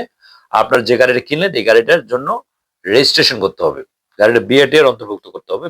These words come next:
বিআরটি এর অন্তর্ভুক্ত করতে গেলে প্রথম যখন গাড়িটা কিনবেন, প্রথমত আপনি গাড়ির ইঞ্জিন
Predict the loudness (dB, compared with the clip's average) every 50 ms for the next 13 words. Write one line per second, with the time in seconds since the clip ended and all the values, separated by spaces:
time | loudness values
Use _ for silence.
0 | -4 0 0 0 0 0 0 0 0 -2 -4 -8 -8 -10 -10 -12 -12 -6 -4 -4
1 | -2 -2 -4 -6 -8 -10 -8 -6 -4 -2 0 0 0 2 0 0 0 -2 -6 -10
2 | -10 -8 -10 -12 -12 _ _ _ _ _ _ _ _ 2 4 4 4 4 4 4
3 | 2 2 2 0 0 0 0 0 0 -2 -6 -6 -6 -6 -4